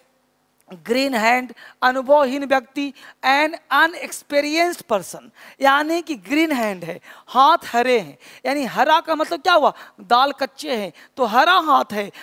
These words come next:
मतलब एक्सपीरियंस नहीं है। An unexperienced person, green hand, देख रहे हो?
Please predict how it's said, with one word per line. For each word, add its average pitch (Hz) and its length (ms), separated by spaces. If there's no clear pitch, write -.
मतलब 294 260
एक्सपीरियंस 302 720
नहीं 254 300
है। 180 160
An 311 440
unexperienced 294 1300
person, 220 360
green 330 360
hand, 233 280
देख 320 120
रहे 392 100
हो? 262 140